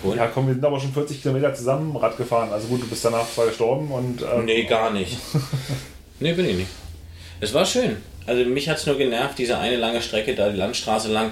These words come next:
Speaker 1: wo ich auch echt nicht verstehe, wie Autofahrer so zehn Zentimeter oder noch enger an dir vorbei mit hundert fahren.
Speaker 2: Und dann noch hupen.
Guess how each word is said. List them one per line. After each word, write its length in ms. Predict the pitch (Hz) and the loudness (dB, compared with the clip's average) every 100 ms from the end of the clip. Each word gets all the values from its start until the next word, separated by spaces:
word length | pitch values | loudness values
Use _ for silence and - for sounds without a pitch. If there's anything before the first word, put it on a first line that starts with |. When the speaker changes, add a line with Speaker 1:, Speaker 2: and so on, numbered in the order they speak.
| - - - - - | -6 -14 -16 -18 -6
Speaker 1:
wo 140 | 98 | -4
ich 120 | 107 | -2
auch 300 | 98 107 - | -2 -2 -4
echt 240 | - 110 - | -8 -8 -4
nicht 160 | 107 | -2
verstehe, 600 | - 110 - 107 117 113 73 - - - - | 0 0 0 2 2 0 -2 -12 -18 -14 -6
wie 120 | 107 | -2
Autofahrer 600 | 104 110 104 110 107 113 | 0 0 -2 0 2 2
so 140 | 113 | -2
zehn 340 | 110 - 117 127 | 0 0 0 -2
Zentimeter 640 | - 113 110 107 110 120 | -2 -2 0 0 0 2
oder 200 | 107 104 | 2 2
noch 180 | 107 - | 0 -2
enger 240 | 107 113 104 | -2 -2 -2
an 140 | 107 | 0
dir 100 | 110 | -2
vorbei 540 | 110 107 92 98 131 - - | 0 0 2 0 0 -4 -6
mit 200 | 104 110 | -4 0
hundert 300 | 107 104 - | 2 2 2
fahren. 340 | - 98 117 147 - - | 0 0 0 -6 -10 -6
Speaker 2:
Und 100 | 123 | 0
dann 100 | 123 | 2
noch 100 | 123 | 2
hupen. 240 | 120 117 | 0 -4